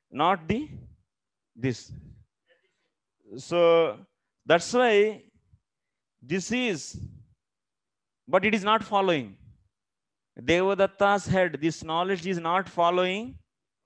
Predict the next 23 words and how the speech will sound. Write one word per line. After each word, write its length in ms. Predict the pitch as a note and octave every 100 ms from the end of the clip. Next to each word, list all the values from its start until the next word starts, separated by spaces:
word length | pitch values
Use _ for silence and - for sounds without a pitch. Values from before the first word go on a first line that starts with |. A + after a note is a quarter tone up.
| _ _ _ _
strictly 640 | - - E3+ - G3 B3 D4 _ _ -
original 460 | D3+ E3 E3+ E3+
head, 200 | C#3+ G#2+ - - - _ _ _ _ _ _ _ A#2+
real 220 | C3+ B2
head. 180 | G#2 F#2+ _ _ _ _ _ _ _ _
So 160 | - E3
that's 240 | E3 E3+
why 100 | G3+
it 180 | G3+ E3+
is 160 | F3+ D3
what? 280 | D3+ F3 -
It 140 | C3+ D3+
is 360 | F3+ G3+ - - - _ _ _ _ _ _ _ _ -
Vyabhichari. 560 | C3 C3+ C3 G#2+ G2 - - - _ _ _ _ _ _ _ _ _ -
It 140 | A2+
is 120 | C3+
Vyabhichari. 480 | A2+ G#2 G2 F#2+ G2 - _ _ _ _ _ _ _ _ _ _ _ _ _ _ _ _ _ _ _
So, 540 | _ - A#2 A#2 A2+ G#2+ _ - _ _ _ _ _ _ _ - - - - _ _ _ _ _ _ _ -
so 60 |
that's 240 | C3 C3 -
why 160 | F3
he, 220 | D#3+ D3+ D3
here 420 | D3+ B2+ A#2